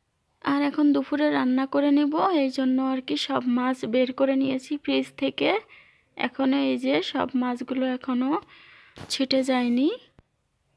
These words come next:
মাছগুলো আর কি আমার ছোট যা কেটে দিবে, আর আমি আর কি ধুয়ে রান্না করব। আসলে আজকে আমাদের কাজের মহিলাটি আসেনি, এই কারণে একটু প্রবলেম হয়ে যাচ্ছে। আর এখন আর কি রান্না করছি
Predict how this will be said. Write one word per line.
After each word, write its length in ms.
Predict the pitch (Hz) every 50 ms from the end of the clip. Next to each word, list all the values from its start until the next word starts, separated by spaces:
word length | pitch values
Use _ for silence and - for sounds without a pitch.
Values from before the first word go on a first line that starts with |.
| _ _ -
মাছগুলো 560 | 240 226 233 247 254 - 285 285 277 277 277 269
আর 140 | 269 277 285 -
কি 140 | - 302 339 381
আমার 260 | 330 269 - - 254
ছোট 260 | - - - 262 254 - 262 262
যা 160 | 254 - 269 277 349 403 -
কেটে 280 | - 277 262 262 277 262
দিবে, 360 | 262 - 269 262 - 254 254 302 403 - - - - - - - - _ _ _ -
আর 220 | 233 240 233 240 240 - -
আমি 260 | - 247 247 254 262 254
আর 100 | 254 254 254
কি 120 | - 269 262
ধুয়ে 320 | 269 262 254 254 254 247 254
রান্না 360 | 254 240 233 233 233 233 247
করব। 340 | - - 254 254 254 254 277 277 302 403 466 - _ _ _ _ _ _ _ - _ _ _ _ _ _ _ _ _ _ _ -
আসলে 360 | - 269 - - 294 285 285 285
আজকে 360 | 277 269 269 - - - 277 269 269 269 262 -
আমাদের 320 | 254 254 254 254 262 262 254
কাজের 340 | - 247 240 240 254 254 254
মহিলাটি 520 | 254 262 262 262 262 269 269 269 262 - 285 285
আসেনি, 500 | 262 254 254 - 269 262 254 254 240 269 359 415 - _ _ -
এই 140 | 247 240 240
কারণে 360 | - 262 247 247 247 247 240 240
একটু 240 | 254 _ - - 262 262
প্রবলেম 440 | - 262 240 233 240 240 247 247 254 254
হয়ে 200 | 262 254 247 247 247
যাচ্ছে। 440 | 254 240 240 - - - - 269 262 285 359 - _ _ - _ _ _ _ _ _ _ _ _ _ - -
আর 120 | 262 262
এখন 240 | 262 254 254 - 285 285
আর 140 | 285 285 269
কি 100 | - 285
রান্না 300 | 277 262 247 247 247 254
করছি 300 | - 262 262 269 -